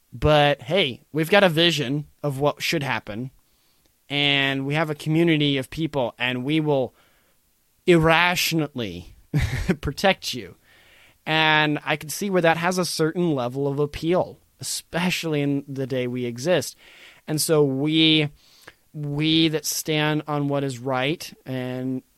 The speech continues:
say, and hopefully share with other people what is wrong,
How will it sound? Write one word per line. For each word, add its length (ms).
say, 600
and 260
hopefully 800
share 260
with 160
other 200
people 260
what 160
is 140
wrong, 580